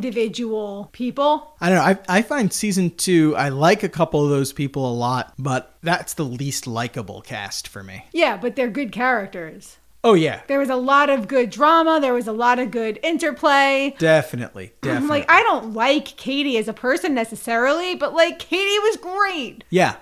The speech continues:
Speaker 2: Scott and Katie,
Speaker 1: I
Speaker 2: I
Speaker 1: love
Speaker 2: hated
Speaker 1: Scott.
Speaker 2: them so much at first. Scott eventually, I thought, redeemed himself, but
Speaker 1: Yeah.
Speaker 2: in any case, it would have been good to see him, I guess, too.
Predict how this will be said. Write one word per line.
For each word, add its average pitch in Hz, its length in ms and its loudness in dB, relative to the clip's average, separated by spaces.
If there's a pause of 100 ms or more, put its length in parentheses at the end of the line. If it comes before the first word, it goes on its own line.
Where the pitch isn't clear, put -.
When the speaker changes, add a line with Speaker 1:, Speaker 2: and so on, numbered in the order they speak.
(120)
Speaker 2:
Scott 226 400 2
and 185 260 0
Katie, 220 480 -2 (140)
Speaker 1:
I 233 100 -2
Speaker 2:
I 151 120 0
Speaker 1:
love 135 100 -2
Speaker 2:
hated 180 280 4
Speaker 1:
Scott. 131 40 -8
Speaker 2:
them 139 200 -2
so 156 440 -2
much 147 460 -4
at 170 160 -6
first. 180 360 -2
Scott 208 400 4
eventually, 160 560 -2
I 139 80 -2
thought, 135 300 -4
redeemed 131 320 -4
himself, 107 500 -8
but 113 140 -6
Speaker 1:
Yeah. - 120 -8 (340)
Speaker 2:
in 160 120 0
any 180 220 2
case, 127 580 -4
it 170 60 -4
would 175 140 6
have 165 60 4
been 156 160 2
good 143 180 0
to 135 60 -4
see 127 260 -4
him, 123 220 -4
I 113 120 -6
guess, 101 300 -8
too. - 160 -14